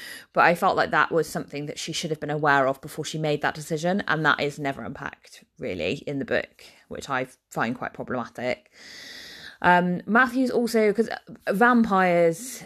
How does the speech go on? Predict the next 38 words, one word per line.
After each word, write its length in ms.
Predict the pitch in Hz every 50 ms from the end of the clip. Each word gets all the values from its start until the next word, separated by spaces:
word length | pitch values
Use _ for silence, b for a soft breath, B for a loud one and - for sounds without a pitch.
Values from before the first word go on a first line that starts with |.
| -
he's 200 | - - 226 233
always 160 | 269 294 294 277
compared 260 | 277 240 247 254 240
to 120 | - 214
a 40 | 202
wolf, 600 | 180 156 160 170 220 262 254 - - - - - b b b b b b b b b b
um, 260 | - 160 160 160 165 104
and 80 | 165
I 80 | 180 175
don't 160 | 185 202 -
know 120 | 196 190
whether 380 | 180 185 175 175 175 165 160 156
that 120 | 147 165 156
that's 160 | 151 147 -
something 240 | - 170 - - 165
that 80 | 113
I 80 | 104 143
missed 240 | 156 156 - - -
in 100 | 160 151
the 60 | 147
reading, 540 | 151 180 180 175 175 170 175 165 165 160 147
but 260 | 156 151 - - _ _ _ -
I 60 | 170
don't 100 | 160 151
know 80 | 131 123
whether 140 | 139 135 -
that's 160 | 143 160 190
all 100 | 190 180
vampires 540 | 170 175 165 165 156 - 165 160 160 156 156
or 40 | 143
just 200 | - 139 - 170
Matthew. 580 | 170 165 - - 160 151 151 151 156 151 151 B B B B B B B B B
Um, 480 | - 170 170 170 170 175 175 165 - - _ _ _ _ _ _ _ _ _ _ _ _ _ _ - _ -
he's 240 | 190 196 202 185 180
very 680 | 165 160 160 - 208 190 185 175 175 165 165 165 160 151
territorial 1160 | - - - 170 151 151 147 147 - - - - 170 151 143 143 127 87 73 101 139 143 -
over 220 | 143 139 139 143 139
her, 420 | 139 143 - - 139 147 147 147